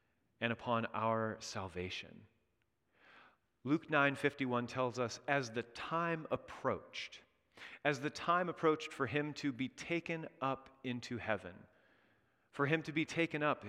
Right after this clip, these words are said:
for his ascension, because Jesus knows full well what it means to go to Jerusalem. Jesus is resolute in turning towards the city where he knows his suffering and his death await him,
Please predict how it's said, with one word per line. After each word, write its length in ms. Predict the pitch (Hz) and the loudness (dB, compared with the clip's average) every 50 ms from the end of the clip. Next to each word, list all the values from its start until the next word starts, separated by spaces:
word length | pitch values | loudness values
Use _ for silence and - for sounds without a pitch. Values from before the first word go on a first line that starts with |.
| - | -8
for 160 | - - 156 139 | 0 2 2 4
his 200 | 147 151 135 - - | 4 2 0 -2 -2
ascension, 640 | 143 131 - - - 131 147 143 - - 101 87 80 101 - - - - - - - - | -2 -2 -2 -2 -2 -4 -4 -4 -4 -6 -6 -6 -8 -14 -18 -18 -20 -18 -18 -18 -6 -2
because 300 | - 175 - 190 180 135 | 0 4 4 4 4 4
Jesus 640 | 123 110 110 147 180 208 208 170 156 151 139 131 120 | 0 -2 0 2 2 2 2 2 2 2 2 2 0
knows 420 | 139 156 165 156 131 120 120 117 | 0 2 2 4 4 2 0 -2
full 320 | - - - 175 180 170 127 | -2 0 2 4 4 4 4
well 340 | 127 165 151 120 101 104 107 | 4 6 6 6 6 4 4
what 160 | 123 143 143 | 4 4 4
it 140 | 147 - 147 | 4 2 2
means 340 | 147 151 139 127 113 107 - | 2 2 2 2 0 -2 -6
to 80 | - 123 | -8 -2
go 180 | - 139 135 | 0 2 2
to 160 | 123 - - 123 | 2 0 -2 -4
Jerusalem. 680 | 107 101 107 107 113 120 110 - - 98 90 92 90 - - - - - - | -4 -4 -4 -2 -2 -2 -2 -2 -2 -4 -4 -4 -6 -10 -14 -16 -16 -16 -8
Jesus 540 | 117 110 147 196 226 190 135 131 131 127 120 | -2 0 2 2 2 2 2 0 0 0 0
is 240 | 120 - 165 156 123 | 2 2 2 2 2
resolute 640 | 117 107 101 151 180 165 143 143 156 165 151 135 - | 0 -2 2 2 2 2 2 2 2 2 2 2 2
in 140 | 135 139 135 | -2 -4 -4
turning 380 | - - 160 151 147 143 139 | -2 0 0 0 0 -2 -4
towards 420 | 131 - - - 190 196 190 147 131 | -6 -4 0 2 4 4 2 2 -2
the 80 | 147 | -4
city 400 | 139 - - 135 113 113 120 117 - - - - - | -4 -2 0 0 2 2 0 -2 -4 -8 -14 -4 0
where 160 | 151 165 160 | 2 2 2
he 200 | - - 190 196 | 2 0 0 0
knows 380 | 180 170 170 175 160 143 127 - - - | 2 2 2 4 2 0 -2 -6 -12 -6
his 180 | - 147 143 123 | -2 0 0 0
suffering 640 | - - - 170 165 - - 190 185 190 190 196 190 - - - - | 0 2 2 2 2 2 2 0 0 0 0 -2 -6 -10 -12 -4 0
and 120 | - 151 139 | 0 2 2
his 220 | 143 160 143 123 | 2 0 0 0
death 400 | 120 117 175 190 208 180 - - - | -2 0 2 2 2 2 0 -4 -4
await 340 | 135 123 135 160 175 - - | -2 2 4 4 4 2 0
him, 280 | - 107 98 95 98 | -2 -2 -2 -2 -4